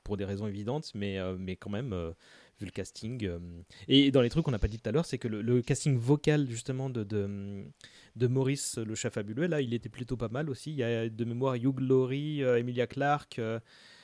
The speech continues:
comment il s'appelle ? Euh, Himesh Patel, euh, Gemma Atherton et David Tennant, donc, euh, qui, qui est aussi dans Good Omens. Donc, euh, ce, ce, on, décidément, ces gens-là se, se, se, se tournent autour.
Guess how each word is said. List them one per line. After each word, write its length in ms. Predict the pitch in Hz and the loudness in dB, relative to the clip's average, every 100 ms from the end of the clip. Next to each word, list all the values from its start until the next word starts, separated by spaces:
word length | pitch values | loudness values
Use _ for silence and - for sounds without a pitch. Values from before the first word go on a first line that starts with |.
| - _ | -20 _
comment 140 | - 113 | -12 -10
il 40 | |
s'appelle ? 260 | - - - - 101 | -10 -12 -12 -14 -10
Euh, 200 | 107 - | -10 -2
Himesh 340 | 175 151 151 - | 4 10 12 12
Patel, 580 | 143 160 170 175 180 - 120 | 12 12 12 10 6 0 -4
euh, 280 | 120 123 123 | 0 0 0
Gemma 340 | 127 131 139 | 0 0 0
Atherton 440 | 139 - - 139 151 147 | -2 -4 2 4 4 8
et 200 | 156 151 | 12 12
David 360 | 123 120 123 | 10 4 2
Tennant, 340 | - 107 110 135 - | 0 -2 -2 -4 -8
donc, 240 | 110 120 101 | -10 -8 -12
euh, 20 | |
qui, 560 | - 95 92 95 104 - | -10 -12 -10 -12 -14 -10
qui 80 | 101 | -8
est 40 | |
aussi 220 | 101 - | -6 -4
dans 180 | 110 101 | -4 -4
Good 180 | 104 95 | -4 -2
Omens. 280 | 104 139 - | -2 -4 -6
Donc, 220 | 95 - | -12 -8
euh, 120 | 101 95 | -8 -8
ce, 160 | - | -12
ce, 160 | 95 - 98 104 - - - _ _ - | -14 -12 -12 -14 -20 -20 -20 _ _ -12
on, 140 | 92 95 90 87 - | -10 -10 -12 -14 -16
décidément, 600 | - 117 120 - 107 104 | -14 -6 -4 -2 -2 -4
ces 160 | 110 104 | -4 -6
gens-là 260 | 98 104 104 | -4 -4 -6
se, 160 | 98 | -10
se, 240 | - 95 90 | -10 -12 -12
se, 220 | 90 87 | -12 -14
se 140 | - | -12
tournent 200 | 92 107 | -8 -2
autour. 340 | 156 240 190 | 2 2 2